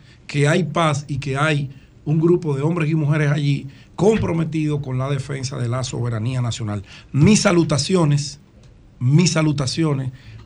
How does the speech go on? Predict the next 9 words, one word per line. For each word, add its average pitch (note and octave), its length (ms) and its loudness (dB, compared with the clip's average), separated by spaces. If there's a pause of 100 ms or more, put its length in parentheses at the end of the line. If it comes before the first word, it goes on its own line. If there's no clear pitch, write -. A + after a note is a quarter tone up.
para C3 220 -2
todos D3+ 320 -2
ellos, C#3+ 460 -2 (460)
eh, A#2 380 -2
y C3+ 100 -6
para B2+ 200 -2
su C#3+ 100 -6
comandante C3+ 640 -2 (260)
general D3+ 680 0